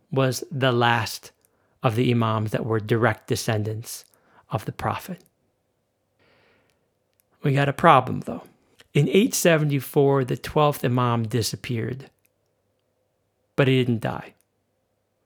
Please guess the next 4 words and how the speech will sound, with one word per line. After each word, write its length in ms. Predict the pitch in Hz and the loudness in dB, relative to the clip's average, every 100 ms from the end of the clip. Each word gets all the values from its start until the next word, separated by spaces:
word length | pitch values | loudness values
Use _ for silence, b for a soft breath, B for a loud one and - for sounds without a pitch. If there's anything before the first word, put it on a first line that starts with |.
| _ _ _ _ _ - | _ _ _ _ _ 0
Rather, 680 | 175 185 180 165 151 240 - | 2 4 6 6 6 4 -4
he's 540 | - 151 151 147 135 - _ _ _ - | -4 0 2 2 -2 -10 _ _ _ 0
a 80 | 156 | 2
Messiah 680 | 160 - 202 190 151 - | 2 0 2 2 2 -4